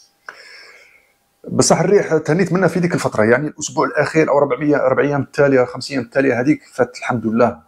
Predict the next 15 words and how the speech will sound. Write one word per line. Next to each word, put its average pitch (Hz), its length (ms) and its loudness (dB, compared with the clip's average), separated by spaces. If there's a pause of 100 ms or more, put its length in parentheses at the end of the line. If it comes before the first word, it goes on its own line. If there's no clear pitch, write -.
روعه، 101 580 0
جو 107 200 0
ربيعي، 107 420 2
شباب، 120 280 0
كان 117 180 -12
كاين 127 160 0
شويه 120 220 0
برد 160 240 2 (560)
لكن 123 320 2
الريح 117 360 2
حبس. - 360 -8 (280)
تسمى 170 160 2
من 180 120 2
ناحيه 175 300 2
الريح، 190 400 0